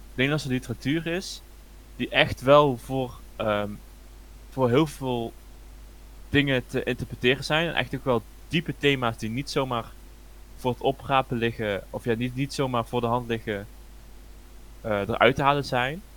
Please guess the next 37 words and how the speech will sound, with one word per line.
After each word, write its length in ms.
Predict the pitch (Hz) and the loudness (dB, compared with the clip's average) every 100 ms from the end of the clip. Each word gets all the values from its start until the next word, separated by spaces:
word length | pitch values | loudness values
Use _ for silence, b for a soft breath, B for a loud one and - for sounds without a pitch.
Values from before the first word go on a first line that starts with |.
| - - - | -20 -20 -12
Maar 340 | 110 123 156 | 4 8 8
een 60 | 160 | 6
probleem 540 | 131 127 113 120 175 208 | 0 0 4 6 6 0
is, 160 | 208 | -6
wat, 140 | 135 127 - | -6 -6 -2
wat 140 | 120 - | -4 0
ik 180 | 123 139 | 0 2
een 80 | 190 | 0
beetje 260 | 180 180 - | -2 -4 -6
ervaar 360 | 131 139 151 | 0 2 2
met 100 | 139 - | 0 -6
zulke 580 | - 135 - 123 107 104 | -6 -6 -2 -2 -2 -2
literatuur 520 | 127 - 117 131 151 | -4 -6 -8 -6 -6
van 120 | - | -6
het 80 | 107 | -4
Nederlands, 340 | 107 131 160 | -2 -2 -4
bijvoorbeeld 260 | - 120 - 110 | -6 -8 -4 -2
van 20 | 113 | -2
Harry 100 | 107 | -2
Mulisch 300 | 127 147 - | -4 -6 -8
en 300 | - 107 107 101 - | -8 -8 -8 -12 -10
van, 280 | - 113 107 - | -2 -2 -2 -10
in 120 | - | -8
dit 180 | 110 113 | -6 -6
geval 360 | - - 110 107 | -8 -4 -2 -2
van, 160 | 110 110 | -6 -10
eh, 140 | 107 101 - - - - - - - - | -8 -10 -10 -16 -18 -16 -16 -16 -16 -4
deze 280 | 117 127 156 | 4 4 2
persoon, 520 | - - 143 139 220 - - - - - - - - | -6 -6 -2 -2 -4 -12 -16 -18 -16 -16 -18 -18 -6
is 200 | 131 127 | -4 0
dat 200 | 139 131 | 2 0
ze, 400 | - 127 110 104 - - - - - - | 0 0 2 0 -4 -14 -18 -16 -16 -14
ehm, 340 | - 110 104 104 104 | -6 -2 -2 -4 -6
een 140 | - 117 | -4 2
beetje 640 | 135 151 - 139 123 120 - - - - - | 4 2 0 2 2 0 -6 -16 -18 -16 0
elitair 680 | 131 123 120 - 139 131 | 4 6 4 4 4 4
aanvoelen. 640 | - 131 127 101 98 95 | 4 4 4 -2 -4 -4